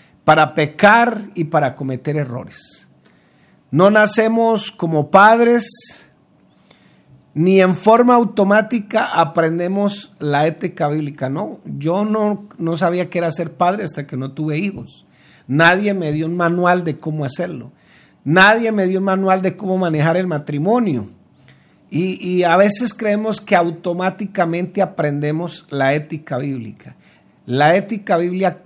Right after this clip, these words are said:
bíblica qué es? Pues los mandamientos que están en la palabra de Dios. ¿Qué es la moral? La moral es cómo reflejo yo esos mandamientos que están en la palabra de Dios. Nacemos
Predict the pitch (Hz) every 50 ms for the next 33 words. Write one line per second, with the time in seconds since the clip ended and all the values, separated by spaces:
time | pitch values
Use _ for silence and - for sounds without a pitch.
0 | - - - 175 175 180 185 196 202 196 190 190 165 - 180 160 151 - 185 196
1 | 208 202 - - - - 127 131 127 127 123 120 117 120 123 120 117 120 117 120
2 | 131 143 165 170 165 170 - 165 151 - - - 101 - - - 123 139 156 165
3 | 151 131 127 120 - - 113 113 123 139 139 143 139 127 127 127 131 156 160 156
4 | 147 - _ - - _ _ _ - - 170 180 196 202 208 202 190 180 170 165
5 | 170 190 202 208 175 127 - - - _ _ _ _ _ _ - 131 147 151 156
6 | 151 151 151 156 165 180 196 202 202 - - - 202 202 208 226 226 220 202 185
7 | 165 143 170 175 180 165 175 185 175 180 180 175 165 - 185 180 170 151 143 135
8 | 131 131 131 143 160 180 214 226 233 208 - 240 226 - - - - - - _
9 | _ _ - 147 147 143 - - 160 160 170 175 170 156 139 127 - 139 131 131
10 | 135 135 135 135 135 123 117 110 107 95 101 - - - - - 135 135 151 151
11 | 147 147 - - 220 240 247 254 262 262 262 - - - _